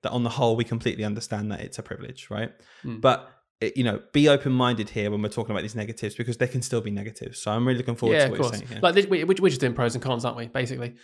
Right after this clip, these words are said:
Speaker 2: Um, I wrote down a few notes earlier. A few of them I was like, "Oh, that's a pro. Oh, that's a con."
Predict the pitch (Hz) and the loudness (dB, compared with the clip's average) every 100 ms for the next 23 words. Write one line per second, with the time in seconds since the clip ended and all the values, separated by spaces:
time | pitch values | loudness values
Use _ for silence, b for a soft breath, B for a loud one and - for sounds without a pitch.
0 | b b - 123 120 147 135 135 123 131 | b b -2 0 4 6 6 4 0 0
1 | 127 131 127 135 135 139 143 135 151 143 | 2 2 4 4 6 4 4 0 4 4
2 | 135 131 143 143 143 131 123 117 120 139 | 4 0 2 0 0 -2 0 0 0 0
3 | 123 120 120 117 | 0 -4 -6 -6